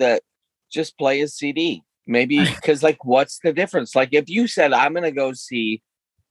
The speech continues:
Speaker 1: Kiss," or, you know, I don't know, Alice Cooper or whatever, y-, I feel like you would see something maybe different than what you would even see or, or hear on,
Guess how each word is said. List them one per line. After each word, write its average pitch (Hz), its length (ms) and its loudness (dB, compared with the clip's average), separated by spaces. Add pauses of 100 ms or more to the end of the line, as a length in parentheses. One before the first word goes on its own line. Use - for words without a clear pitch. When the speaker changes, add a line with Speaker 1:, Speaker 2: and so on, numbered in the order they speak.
(220)
Speaker 1:
Kiss," - 600 -2 (480)
or, 104 680 2 (420)
you - 160 -4
know, 185 400 -4 (600)
I - 100 0
don't 127 140 2
know, 110 280 0 (100)
Alice 131 440 2
Cooper 101 520 0
or 110 640 2 (800)
whatever, 139 720 -4 (100)
y-, 123 200 -6
I 151 140 4
feel 214 240 2
like 180 220 0
you 165 120 4
would 135 140 0
see 165 280 -4
something 135 480 0
maybe 123 280 0 (120)
different 131 420 0
than 113 160 2
what 110 140 0
you 110 160 -4
would 113 120 0
even 104 280 -2
see 110 680 -2 (340)
or, 107 160 4
or 107 220 2
hear 95 640 2
on, 107 180 0